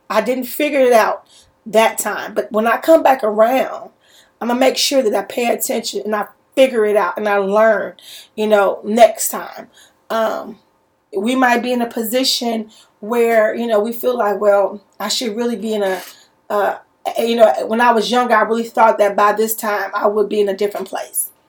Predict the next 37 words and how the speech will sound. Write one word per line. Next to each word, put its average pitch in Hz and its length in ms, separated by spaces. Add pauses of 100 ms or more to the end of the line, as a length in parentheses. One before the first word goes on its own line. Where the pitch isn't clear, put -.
(760)
We 226 120
hear 226 180
that 196 140
a 170 80
lot, 180 240 (120)
you 196 100
know. 202 300 (420)
Um, 202 180
I 208 60
thought 220 320
that, 208 260
you 208 80
know, 196 120
life 208 300
would, 196 280
would 208 120
be - 200
different, 226 380
but 190 120
life 196 440
really 202 520 (760)
turned 240 300
out 214 200
to 214 100
be 208 100
the 196 120
totally 233 400
opposite 220 420
of 190 80
what 196 120
I 190 100
thought - 400 (100)
I 208 100
would 202 140
be 190 300 (260)
right 202 320
now. 180 340